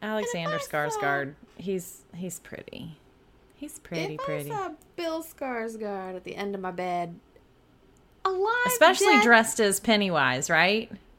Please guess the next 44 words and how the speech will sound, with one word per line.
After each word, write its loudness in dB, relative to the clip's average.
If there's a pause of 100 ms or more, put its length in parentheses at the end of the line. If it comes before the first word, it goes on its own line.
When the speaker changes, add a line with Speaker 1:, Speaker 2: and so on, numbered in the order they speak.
(1040)
Speaker 2:
No, 4
just -6
him -4 (160)
as -14 (120)
his -18
normal -2
self. -4
I'd 2
be 0
like, 0 (580)
"Okay, -2 (840)
someone -4
get -4
me -2
a -2
baseball -4
bat. -8 (440)
I -10
don't -6
want -4
this -6
in -8
my -12
house. -14 (580)
Get -2
your -8
evil -6
out -8
of -8
me." -12
He's -2
got -2
those 0 (100)
eyes. 6 (380)
Like, -8
I'm 0
sorry, 0
Bill -4
Skarsgård, -2
if -8
you -4
ever -6
hear -6
this, -10